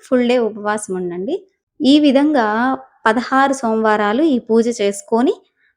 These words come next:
పదిహేడవ సోమవారం రోజు ఉద్యాపన చేసుకోవాలి. ఆ ఉద్యాపన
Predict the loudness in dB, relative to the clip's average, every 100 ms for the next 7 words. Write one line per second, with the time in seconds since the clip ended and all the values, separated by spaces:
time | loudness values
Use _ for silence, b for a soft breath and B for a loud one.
0 | _ 0 2 2 2 0 -2 -4 -2 -2
1 | -2 0 0 0 -2 -8 _ _ -4 -2
2 | 2 0 0 -2 0 0 -2 -6 -8 -8
3 | -6 -2 0 0 2 2 2 -4